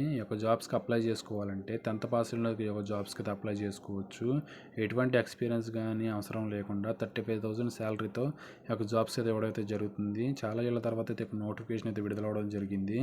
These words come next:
కేవలం టెన్త్ పాస్ అయిన వాళ్ళకి జాబ్స్కి అయితే అప్లై చేసుకోవచ్చు. ఈ యొక్క నోటిఫికేషన్ గురించి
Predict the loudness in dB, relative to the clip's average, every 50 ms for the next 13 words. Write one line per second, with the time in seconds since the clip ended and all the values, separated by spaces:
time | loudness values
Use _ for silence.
0 | 4 2 0 -4 -10 -16 -16 -16 -16 -18 -18 -10 -4 0 2 2 4 4 4 4
1 | 4 2 2 2 2 2 2 2 2 2 2 0 0 0 0 0 0 0 0 -2
2 | -2 -4 -4 -6 -4 -2 -2 -2 -2 -2 -2 0 -2 -2 -4 -6 -6 -6 -4 -4
3 | -4 -4 -2 0 0 0 0 0 -2 -2 -2 -2 -2 -2 0 0 0 0 0 -2
4 | -2 0 2 2 2 2 2 0 -2 -2 -4